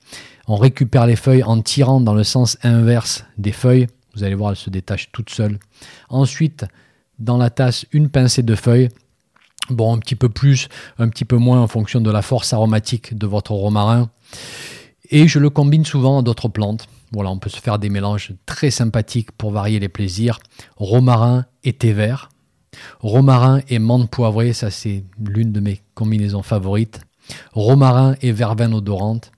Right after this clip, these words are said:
Romarin et citronnelle. Et parfois je rajoute,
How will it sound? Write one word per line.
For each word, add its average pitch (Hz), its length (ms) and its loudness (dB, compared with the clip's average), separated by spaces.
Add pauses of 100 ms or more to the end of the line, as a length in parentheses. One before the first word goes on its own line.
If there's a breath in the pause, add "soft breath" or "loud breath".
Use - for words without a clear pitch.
(600 soft breath)
Romarin 107 520 0 (240)
et 107 80 -6
citronnelle. 107 640 -4 (500 loud breath)
Et 127 80 0
parfois 151 380 2
je 131 140 2
rajoute, 117 540 0